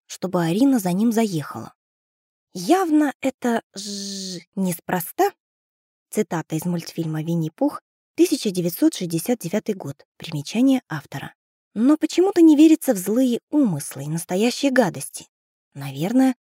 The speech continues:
она настроена слишком позитивно, но в то же время с неоправданной подозрительностью. Или очень даже оправданной, судя по их первой встрече. Но лучше не накручивать себя напрасно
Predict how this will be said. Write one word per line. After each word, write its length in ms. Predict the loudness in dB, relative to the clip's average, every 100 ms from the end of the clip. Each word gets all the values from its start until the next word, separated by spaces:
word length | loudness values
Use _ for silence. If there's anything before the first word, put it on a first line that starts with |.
| _ -8
она 220 | 0 2
настроена 500 | 2 0 0 2 2
слишком 460 | 0 -4 -2 -4
позитивно, 720 | 0 -2 -2 2 2 2 -2 -6 _ _ _
но 120 | -10
в 80 | -10
то 160 | -2 0
же 160 | 2
время 320 | 2 4 4 2 _
с 160 | -14 -4
неоправданной 760 | -4 -2 -4 0 0 2 0 -4 _ _
подозрительностью. 1000 | 0 0 0 -4 -6 -12 -12 -14 -14 -14 _ _ _ _ _ _
Или 200 | 4 6
очень 320 | 8 6 0 -2
даже 260 | -2 -2
оправданной, 720 | -4 -6 -10 -8 -14 -12 -14 -14
судя 340 | -8 -4 -4
по 100 | -4
их 180 | -6 -4
первой 280 | -6 -4 -4
встрече. 540 | -8 -10 -12 -12 -18 _ _ _ _ _ _ _ -4
Но 120 | -2
лучше 300 | 0 -2 0
не 120 | 0
накручивать 720 | 0 -4 -6 -6 -4 -4 -6 -16 _
себя 420 | -14 -8 -4 -2
напрасно 720 | -4 -6 -4 -2 -2 -6 -14